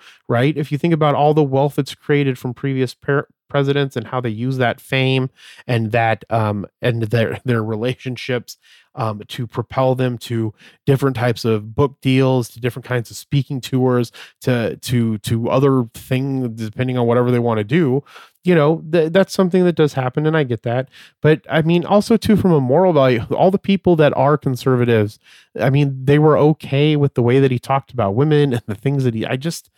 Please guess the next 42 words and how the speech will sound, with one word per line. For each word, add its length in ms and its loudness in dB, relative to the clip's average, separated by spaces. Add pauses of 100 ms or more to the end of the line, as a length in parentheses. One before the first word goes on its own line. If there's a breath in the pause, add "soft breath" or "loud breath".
(420 soft breath)
it 100 0
just, 300 -2
it, 200 0
I 80 -2
just 220 -4
feel 120 2
like 140 0
everybody 320 0
was 220 -4
duped. 380 -8 (380 soft breath)
And 80 0
it 100 -2
breaks 240 0
my 140 -2
heart 240 -2
that 80 -10
people 280 -4
were 120 -2
duped, 460 -2
<laughs> 80 -8
and 200 -6 (260 loud breath)
it 40 -12
breaks 240 0
my 80 -6
heart 180 -4
that 120 -14
they 80 -12
still 280 -6
think 400 -12
that 180 -12
this 160 -12
person 460 -12 (380 soft breath)
can 340 -6
help 380 -6
them, 260 -8 (100)
<laughs> 60 -20
which 240 -6
is, 320 -8 (720 soft breath)
you 100 -8
know, 160 -4
not 360 -6
surprising, 960 -6